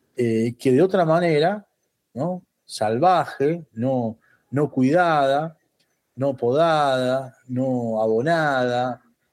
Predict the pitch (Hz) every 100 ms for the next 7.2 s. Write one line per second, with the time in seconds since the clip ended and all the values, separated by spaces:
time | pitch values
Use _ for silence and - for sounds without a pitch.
0 | _ - 113 110 107 104 98 _ _ 156
1 | 185 - 202 110 _ _ _ _ _ _
2 | _ _ - 156 123 165 120 101 - _
3 | - 135 180 _ _ _ _ - 139 135
4 | 180 190 160 - 127 175 180 160 123 113
5 | 117 139 127 113 110 110 117 123 165 -
6 | 117 143 156 - 110 139 143 107 107 -
7 | - -